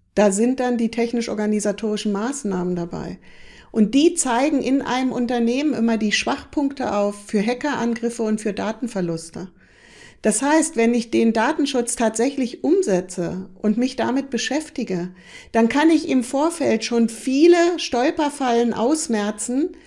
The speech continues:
die mir irgendwann eventuell mal auf die Füße fallen, wo Daten geklaut werden, Daten abhanden kommen und ich dann das Problem habe, meinem Kunden gegenüber zu sagen,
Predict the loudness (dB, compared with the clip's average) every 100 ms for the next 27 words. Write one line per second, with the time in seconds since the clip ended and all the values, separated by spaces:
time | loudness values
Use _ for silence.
0 | -20 _ 4 6 6 4 4 4 4 2
1 | 0 0 2 2 0 0 2 4 4 4
2 | 2 2 2 0 -2 -4 -2 -2 -2 -4
3 | -4 -2 2 2 2 2 0 0 -2 -2
4 | 0 0 -2 -2 -2 0 0 0 0 -2
5 | -4 -4 -4 -2 0 -2 -2 -2 -2 -6
6 | -18 -20 -4 -2 0 0 2 2 2 -2
7 | -4 0 2 2 2 0 2 2 2 2
8 | 0 2 2 4 2 2 2 0 0 0
9 | 0 -2 -4 0 0 0 -2 -6